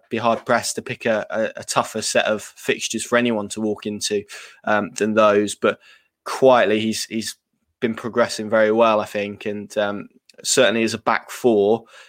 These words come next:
now with, uh, Aarons on the other side, um, and, and, and Hanley and Gibson, there's a lot of balance and, and there's a lot of security and a lot of d-, and a lot of quality, crucially. And I think you can, you can see now the, the, the way that back four is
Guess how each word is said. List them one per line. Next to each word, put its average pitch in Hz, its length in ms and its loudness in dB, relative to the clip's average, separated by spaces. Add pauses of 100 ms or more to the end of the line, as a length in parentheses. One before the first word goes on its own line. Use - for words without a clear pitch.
(140)
now 107 360 0
with, 107 480 -2
uh, 104 340 -2
Aarons 110 480 2
on 104 60 -6
the 107 80 -2
other 104 100 -2
side, 104 460 0 (140)
um, 104 380 -6
and, 101 200 -10
and, 104 180 -10
and 107 120 -10
Hanley 107 300 -4
and 104 100 -6
Gibson, 110 420 0 (280)
there's 117 140 0
a 123 40 6
lot 123 120 6
of 113 120 -2
balance 117 460 2
and, 113 140 0
and 117 220 0
there's 113 220 4
a 117 60 0
lot 98 140 4
of 107 160 0
security 120 800 0
and 117 80 2
a 117 60 2
lot 110 120 4
of - 140 -8
d-, 123 160 0
and 120 240 2
a 120 60 2
lot 120 100 2
of - 120 -12
quality, 123 460 2
crucially. 107 520 0
And 110 100 -6 (320)
I 110 60 -10
think 127 140 0
you 117 80 -4
can, 120 200 -6 (240)
you 117 140 0
can 117 160 -6
see 123 300 4
now 117 260 2
the, 110 300 0 (400)
the, 120 420 2
the 120 100 4
way 117 240 4
that 113 240 2
back - 220 0
four 113 460 0 (320)
is 113 440 -6